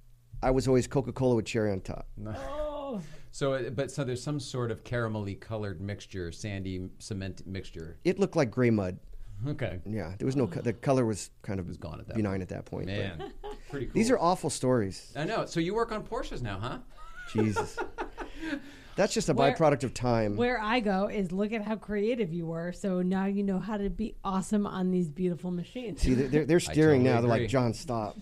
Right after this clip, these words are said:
Speaker 2: No way. No
Speaker 3: No.
Speaker 2: way. I'll take on
Speaker 3: I'm
Speaker 2: anything
Speaker 3: like,
Speaker 2: you wanna
Speaker 3: "What
Speaker 2: talk
Speaker 3: other
Speaker 2: about.
Speaker 3: icy story do you have?"
Speaker 1: No, I mean, I,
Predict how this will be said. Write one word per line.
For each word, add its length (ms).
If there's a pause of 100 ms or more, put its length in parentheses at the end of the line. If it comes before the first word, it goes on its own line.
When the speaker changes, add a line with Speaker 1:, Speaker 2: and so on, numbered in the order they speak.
Speaker 2:
No 280
way. 480
No 380
Speaker 3:
No. 40
Speaker 2:
way. 200
I'll 160
take 220
on 60
Speaker 3:
I'm 100
Speaker 2:
anything 80 (120)
Speaker 3:
like, 60
Speaker 2:
you 80
wanna 180
Speaker 3:
"What 80
Speaker 2:
talk 100
Speaker 3:
other 200
Speaker 2:
about. 120
Speaker 3:
icy 320
story 380
do 80
you 140
have?" 280 (340)
Speaker 1:
No, 160
I 40
mean, 200
I, 120